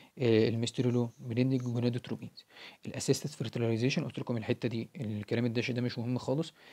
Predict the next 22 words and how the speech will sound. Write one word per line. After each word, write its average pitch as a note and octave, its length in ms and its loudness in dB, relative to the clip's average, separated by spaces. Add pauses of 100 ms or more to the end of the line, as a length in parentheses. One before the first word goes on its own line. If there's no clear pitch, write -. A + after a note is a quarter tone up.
(200)
المهم، A#2 460 0 (260)
آه، G#2+ 260 2
في - 120 -8
الحتت G#2+ 420 -2
دي B2+ 360 -4
في - 160 -2
تلات B2 220 4
حاجات، G#2 360 -4
في - 100 -4
حاجة B2 140 -2
اسمها A#2+ 280 -2
insemination A2+ 420 -2 (380)
وإن A#2 200 -2
فيترو A#2 300 -2 (360)
fertilization A2+ 520 -2
and A#2 240 -4
related A#2+ 280 2 (120)
techniques D#3+ 340 -2 (320)
وإيه؟ B2+ 240 4
والانتراسيتوبلازميك A#2 960 0
سبيرم C3 300 2
انجكشن. G#2+ 400 -6